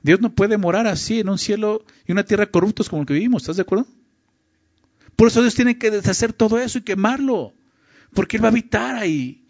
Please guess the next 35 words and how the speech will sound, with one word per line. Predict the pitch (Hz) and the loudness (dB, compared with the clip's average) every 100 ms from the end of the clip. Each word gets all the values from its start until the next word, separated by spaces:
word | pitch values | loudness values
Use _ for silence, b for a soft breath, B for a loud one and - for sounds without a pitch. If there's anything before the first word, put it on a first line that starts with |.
| _ | _
y | 175 | -6
va | 196 | -6
a | |
estar | 196 220 226 | -4 -6 -4
con | 233 | -2
nosotros. | 202 - 202 - 226 | -2 -2 -4 0 2
¿No | |
es | 240 | 2
increíble | 247 190 190 185 | 2 0 0 0
eso? | - 247 _ _ _ _ _ _ _ _ _ _ _ _ _ _ _ _ _ _ _ _ | -2 -8 _ _ _ _ _ _ _ _ _ _ _ _ _ _ _ _ _ _ _ _
E-, | - - | -14 -8
esa | 196 302 | -4 0
es | |
la | 254 | 0
historia | - - 269 302 156 104 _ _ _ | 0 0 0 0 -4 -8 _ _ _
de | - 147 | -6 -4
la | 139 | -2
humanidad, | 139 135 127 113 110 117 | -2 -2 -2 -4 -6 -8
la | 143 156 | -4 -2
redención. | 165 170 - 226 277 175 - _ _ _ _ b b b | -2 -4 -2 0 2 0 -6 _ _ _ _ b b b
Regresar | - 165 180 - 180 185 180 b b b | -2 2 2 2 0 -2 -4 b b b
a | 170 | -2
esa | 190 | 0
relación | 185 165 147 - 175 - | 0 -2 -2 -2 -4 -4
que | 170 | -6
un | |
día | 165 165 | -4 -4
tuvo | - 160 160 | -2 -2 0
el | 160 | -2
hombre | 151 156 165 160 b b b b | -2 -4 -8 -12 b b b b
con | 139 131 | -6 -2
Dios | 147 139 | -2 -2
en | 139 | -2
el | 120 | -2
huerto. | 135 180 - 120 | -4 -8 -12 -18